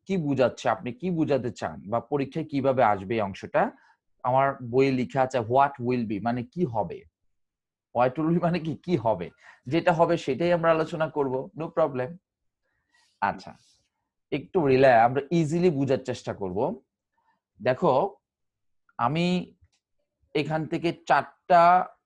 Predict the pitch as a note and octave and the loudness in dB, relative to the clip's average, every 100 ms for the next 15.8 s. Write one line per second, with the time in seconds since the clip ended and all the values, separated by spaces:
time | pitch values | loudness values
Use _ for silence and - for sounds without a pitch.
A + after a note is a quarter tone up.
0 | _ _ - - D#3 A#2 B2 D#3 D3 C3+ | _ _ -20 -6 -2 -2 0 0 0 -2
1 | - D3+ C3+ C3+ A2+ G#2 - F3+ A3 - | -6 -4 -2 -2 -2 -2 -2 -4 -2 -2
2 | C#3 C3+ - D3+ C3+ B2+ D3 - B2+ A2 | 0 0 -4 -4 -4 -2 -6 -4 -6 -4
3 | A#2+ A#2 G2+ F#2 D3 - _ _ _ C3+ | 0 2 2 0 -2 -2 _ _ _ -4
4 | C3 E3 E3+ - C3 - D#3 D3+ D3+ C3+ | -2 -2 -4 -4 -4 -2 -2 0 0 0
5 | B2+ A#2+ G#2 F#2+ - D2+ - _ _ _ | 2 2 2 -2 -8 -16 -18 _ _ _
6 | _ _ _ _ _ _ _ _ _ _ | _ _ _ _ _ _ _ _ _ _
7 | _ _ _ _ _ _ _ _ _ _ | _ _ _ _ _ _ _ _ _ _
8 | _ _ _ _ _ _ _ _ _ _ | _ _ _ _ _ _ _ _ _ _
9 | _ _ _ _ _ _ _ - A#2+ A#2 | _ _ _ _ _ _ _ -2 0 0
10 | C#3+ C#3+ D3+ C3 C#3 - D#3 D3+ C#3+ C#3+ | -2 -4 -4 -4 -6 -2 0 2 2 4
11 | C#3 C3 A2 G2+ F2+ G#2+ D#3+ - _ _ | 4 4 4 0 -2 -4 -4 -8 _ _
12 | _ _ _ _ _ _ _ A4 _ _ | _ _ _ _ _ _ _ _ _ _
13 | _ _ _ _ _ _ _ _ _ _ | _ _ _ _ _ _ _ _ _ _
14 | _ _ - C3 D3 C3+ A2 A2+ - D3+ | _ _ -6 -2 -2 -2 -2 -4 0 0
15 | D3+ C3+ C3+ A#2+ G2+ G2 D#3 - | 2 0 0 -2 0 0 -2 -4